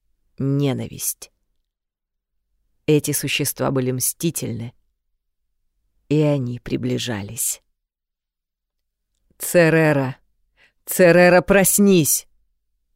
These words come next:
Она не двигается. Тем не менее дышит. Хоть что-то. «Я же вас предупреждал, что доза чересчур велика.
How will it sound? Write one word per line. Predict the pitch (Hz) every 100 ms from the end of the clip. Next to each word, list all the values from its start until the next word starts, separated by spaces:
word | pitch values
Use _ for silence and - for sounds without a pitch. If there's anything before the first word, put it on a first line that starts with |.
| _ _ _ -
Она | 165 156
не | 160
двигается. | 156 160 180 139 131 120 - - 131 - _ _ _ _ _ _ _ _ _
Тем | - - 143
не | 143
менее | 147 147 151
дышит. | 143 165 - - - _ _ _ _ _
Хоть | - - -
что-то. | - - 135 135 131 - _ _ _ _ _ _ _ _ _ _
«Я | 196 185 156
же | 143 165
вас | 160 156 -
предупреждал, | 175 156 - 170 131 151 160
что | - - 160
доза | 165 160 165
чересчур | 175 165 156 - 170 156
велика. | 160 175 - 156 131